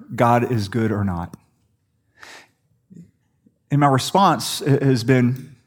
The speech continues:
we never, ever have to doubt it in light of the cross.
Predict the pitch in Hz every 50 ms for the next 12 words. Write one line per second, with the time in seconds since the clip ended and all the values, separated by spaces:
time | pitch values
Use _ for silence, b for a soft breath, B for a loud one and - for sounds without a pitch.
0 | _ - 139 139 143 139 135 135 135 135 139 120 123 117 110 104 98 - - _
1 | _ _ _ _ _ _ _ _ _ _ - 131 131 131 117 113 110 101 92 85
2 | - - 107 107 - - 110 98 107 101 95 95 95 92 - - - - _ _
3 | _ _ - 117 113 110 107 107 104 98 90 98 - - 107 92 87 87 - -
4 | - - - - -